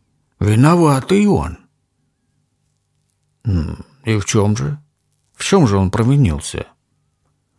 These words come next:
А он скит наш скупить хотел.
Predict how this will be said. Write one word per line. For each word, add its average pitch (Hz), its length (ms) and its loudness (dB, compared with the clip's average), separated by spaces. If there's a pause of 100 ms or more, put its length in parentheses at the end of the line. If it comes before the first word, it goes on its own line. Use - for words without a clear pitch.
(840)
А 120 200 4
он 175 280 4
скит 180 580 0
наш 117 380 2
скупить 175 680 0
хотел. 101 680 -6